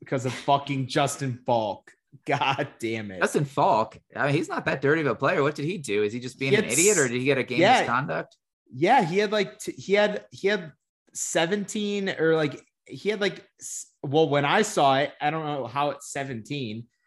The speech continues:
Speaker 1: Maybe 'cause it was end of the game or something, but, like, he, uh,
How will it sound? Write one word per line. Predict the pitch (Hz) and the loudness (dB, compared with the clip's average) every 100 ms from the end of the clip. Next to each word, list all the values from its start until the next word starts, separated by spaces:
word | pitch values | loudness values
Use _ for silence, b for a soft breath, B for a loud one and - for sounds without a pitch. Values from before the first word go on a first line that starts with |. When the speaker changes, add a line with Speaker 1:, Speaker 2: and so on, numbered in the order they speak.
| _ | _
Speaker 1:
Maybe | 139 151 160 | 2 4 4
'cause | 165 147 | 2 0
it | 139 | 0
was | 131 131 | 0 -2
end | 127 131 | -6 -6
of | 120 | -6
the | |
game | 110 110 110 123 156 - - | -6 -6 -4 -6 -6 -12 -10
or | 139 | -8
something, | 160 151 180 185 156 | -8 -6 -6 -8 -6
but, | 143 127 | -6 -2
like, | 131 123 117 - _ _ _ _ _ - | -2 -2 -4 -12 _ _ _ _ _ -12
he, | - 147 165 175 175 | -2 2 4 4 2
uh, | - 143 139 127 120 117 107 | 0 2 4 4 2 -2 -4